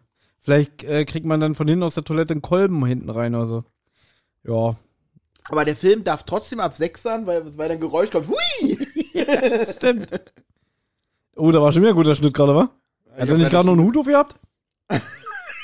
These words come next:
Speaker 2: Hut ist weg. Nee, ich weiß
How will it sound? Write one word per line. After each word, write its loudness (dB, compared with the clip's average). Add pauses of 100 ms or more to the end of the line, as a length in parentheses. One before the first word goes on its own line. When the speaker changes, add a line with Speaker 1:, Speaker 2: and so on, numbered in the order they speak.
(1040)
Speaker 2:
Hut -4
ist -18
weg. -6 (960)
Nee, -2
ich 0
weiß -2